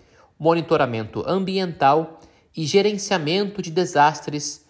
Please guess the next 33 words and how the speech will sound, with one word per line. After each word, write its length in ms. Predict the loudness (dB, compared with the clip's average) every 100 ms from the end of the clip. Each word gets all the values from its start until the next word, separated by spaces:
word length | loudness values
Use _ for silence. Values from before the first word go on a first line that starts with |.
| _
a 80 | -4
partir 360 | 0 0 0 -4
de 160 | -4
dois 240 | -2 -2 -2
mil 160 | -4
e 60 | -4
trinta 320 | -4 -6 -4
e 100 | -4
um. 180 | -4 -8 -16 _ _ _ _ _ -2
Penny 240 | 2 2
Wong 320 | 2 2 0
diz, 440 | -4 -4 -4 -8 0
abre 260 | 2 2 2
aspas, 600 | -2 -6 -16 -14 -14 -14 _ _ _ _ _ _
"Como 240 | 0 2
parte 360 | 4 4 4 0
do 80 | 0
acordo, 520 | 2 2 2 0 -10 -20 _ _ _
o 160 | -2 0
governo 460 | 0 0 2 0
federal 800 | 0 0 2 6 6 4 -2 -20 _ -10
disponibilizará 1300 | -6 -4 0 0 0 -2 0 2 4 6 4 -2 -20 -6
duzentos 800 | -2 0 0 -2 -2 -2 -2 -2
e 60 |
sete 540 | -2 2 0 0 -6 -6
milhões 640 | -4 -4 0 0 0 -2
de 100 | -4
dólares 720 | 2 4 4 0 -4 -6 -10 _ _ _
ao 120 | -2
longo 440 | 0 2 0 0 0
de 120 | -2
quatro 560 | -6 2 2 2 0 0
anos 500 | 0 -2 -6 -10